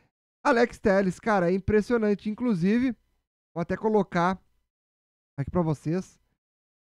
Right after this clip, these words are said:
a, a fonte, né, que é da, do Lance, a informação de agora à noite, lá do lance ponto com ponto B R. Eu vou colocar aqui na tela pra vocês.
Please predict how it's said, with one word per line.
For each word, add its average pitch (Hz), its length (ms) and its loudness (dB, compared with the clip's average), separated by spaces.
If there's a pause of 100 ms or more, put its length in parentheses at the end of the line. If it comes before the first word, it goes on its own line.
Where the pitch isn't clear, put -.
(240)
a, 151 200 -6
a 143 40 -6
fonte, 202 440 -4
né, 160 140 -2
que - 80 -6
é 156 40 -4
da, 135 120 -6
do 143 160 -4
Lance, 190 480 -2 (340)
a 135 40 -12
informação 151 500 -8
de 143 100 -8
agora 143 340 -4
à - 20 -6
noite, 165 440 -6 (800)
lá 131 140 -4
do 139 340 -2 (160)
lance 156 500 -2
ponto 160 420 -4
com 156 160 0
ponto - 180 0
B - 80 -4
R. 175 260 2
Eu - 1200 -20
vou 131 40 -14
colocar 147 300 -10
aqui - 120 -16
na 135 100 -10
tela 131 200 -10
pra 127 160 -8
vocês. 165 680 -8